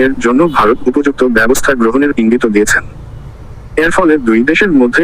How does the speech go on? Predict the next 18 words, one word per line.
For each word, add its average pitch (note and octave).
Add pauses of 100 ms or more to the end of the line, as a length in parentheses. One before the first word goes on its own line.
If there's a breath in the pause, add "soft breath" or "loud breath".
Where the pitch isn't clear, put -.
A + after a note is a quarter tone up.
কূটনৈতিক E3+ (100)
সম্পর্কের A#2+ (160)
উত্তাপ D#3+ (100)
বৃদ্ধি A2
পেয়েছে। - (800)
তবে D#3+ (120)
বাংলাদেশও D#3 (100)
এই D3
ধরনের B2+ (120)
মন্তব্যের D3+ (100)
তীব্র D3+ (120)
নিন্দা C3+
জানিয়েছে B2+ (220)
এবং B2+ (140)
ভবিষ্যতে E3+ (120)
ভারতের C#3 (100)
তরফ A2
থেকে C3